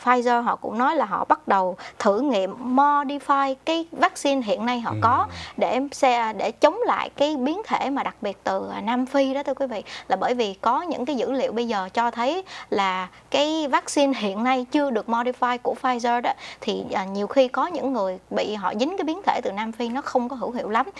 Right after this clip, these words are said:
Speaker 1: thì họ sẽ modify lại luôn và cũng sẽ đưa vào trong cái vòng thử nghiệm lần này.
Speaker 2: Hy vọng trong, à, ngày hôm nay, ngày mai hoặc là từ bây giờ đến cuối tuần này thì Johnson Johnson sẽ chính thức được chuẩn thuận. Họ nói rằng họ đã chuẩn bị hai mươi triệu liều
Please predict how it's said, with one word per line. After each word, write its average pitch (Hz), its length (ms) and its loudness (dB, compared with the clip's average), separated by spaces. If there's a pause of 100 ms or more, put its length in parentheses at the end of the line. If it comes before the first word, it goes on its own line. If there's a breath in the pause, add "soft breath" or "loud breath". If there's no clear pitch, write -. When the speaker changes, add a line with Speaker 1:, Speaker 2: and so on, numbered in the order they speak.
(180 loud breath)
Speaker 1:
thì 190 120 0
họ 180 200 -4
sẽ - 220 -2
modify 226 520 -2
lại 202 160 -4
luôn 220 240 -2
và 196 100 -2
cũng - 240 -6
sẽ 247 120 -2
đưa 240 220 2
vào 185 200 -4
trong 214 160 -8
cái 254 100 -8
vòng 190 180 -8
thử 190 100 -8
nghiệm 226 180 -6
lần 190 140 -10
này. 196 140 -10 (680)
Speaker 2:
Hy 175 100 2
vọng 135 260 4
trong, 151 320 2
à, 139 180 0 (480)
ngày 110 180 2
hôm 143 380 2
nay, 151 300 2
ngày 95 220 -2
mai 131 420 -2
hoặc 110 260 -4
là 98 80 2 (500)
từ 113 100 4
bây 127 140 4
giờ 120 120 2
đến 123 100 -2
cuối 151 220 4
tuần 107 180 2
này 98 180 0
thì 107 160 0
Johnson 127 500 2
Johnson 123 540 0
sẽ 127 180 0
chính 208 240 2
thức 214 160 -2
được 98 140 -4
chuẩn 82 220 -2
thuận. 92 220 -2
Họ 95 160 -4
nói 131 220 0
rằng 113 140 -2
họ 101 180 -4
đã 156 60 2
chuẩn 101 280 -2
bị 101 200 -2
hai 240 340 0
mươi 220 280 0
triệu 117 260 0
liều 113 280 0